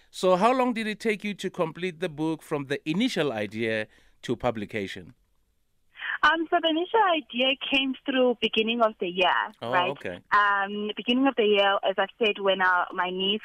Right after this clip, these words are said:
Speaker 1: Ah,
Speaker 2: came
Speaker 1: you
Speaker 2: to
Speaker 1: are
Speaker 2: live
Speaker 1: fast,
Speaker 2: with us
Speaker 1: eh?
Speaker 2: in January.
Speaker 1: Eh, Nozibele?
Speaker 2: And
Speaker 1: You are very
Speaker 2: Hi.
Speaker 1: fast. Ah, you are fast and quick. Fast and the Furious.
Speaker 2: <laughs> Sorry about that.
Speaker 1: Yo.
Speaker 2: So I was just saying the, the initial idea came
Speaker 1: Yes.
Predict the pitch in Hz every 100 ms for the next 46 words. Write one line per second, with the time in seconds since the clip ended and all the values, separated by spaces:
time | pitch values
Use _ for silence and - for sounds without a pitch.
0 | - 185 117 113 165 135 180 160 156 180
1 | 175 165 175 165 175 147 139 151 135 127
2 | 107 220 208 202 196 - _ 120 117 127
3 | 139 277 202 196 _ _ 131 139 127 117
4 | - 139 - 113 - 127 110 _ _ _
5 | - 165 165 135 123 139 135 113 90 -
6 | - _ _ _ _ 320 - 330 262 -
7 | _ - 320 - 285 302 294 269 - 220
8 | - 247 220 302 151 208 214 - - -
9 | - 294 294 370 - 269 285 285 370 392
10 | 277 262 262 247 247 233 220 - - 233
11 | 226 240 277 302 339 269 214 - 202 208
12 | 170 196 247 - 269 285 277